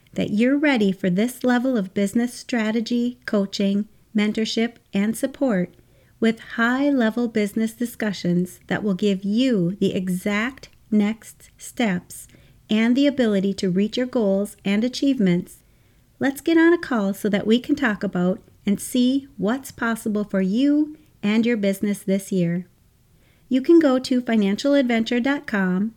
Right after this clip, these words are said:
slash contact hyphen us to schedule your call today.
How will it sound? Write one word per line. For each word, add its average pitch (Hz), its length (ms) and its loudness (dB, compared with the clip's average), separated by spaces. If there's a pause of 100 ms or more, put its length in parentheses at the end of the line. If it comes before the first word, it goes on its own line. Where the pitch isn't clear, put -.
(100)
slash 190 540 -4
contact 240 760 -6 (120)
hyphen 262 540 0
us 214 400 -4 (220)
to 247 100 -4
schedule 226 420 0
your 247 180 0
call 190 280 -4
today. 185 460 -2